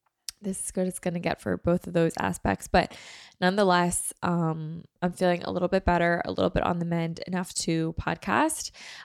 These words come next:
I definitely was not able to podcast Tuesday or Wednesday, but I'm feeling a little bit better today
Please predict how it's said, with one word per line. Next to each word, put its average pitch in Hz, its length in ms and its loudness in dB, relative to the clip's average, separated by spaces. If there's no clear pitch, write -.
I 175 240 4
definitely 165 400 -2
was 165 140 -4
not 160 260 -4
able 165 200 0
to 170 60 0
podcast 175 520 -4
Tuesday 165 300 -2
or 160 60 0
Wednesday, 165 380 -2
but 165 220 -2
I'm 180 100 -4
feeling 180 420 -4
a 190 40 -4
little 185 180 0
bit 180 140 -2
better - 220 -2
today - 320 -6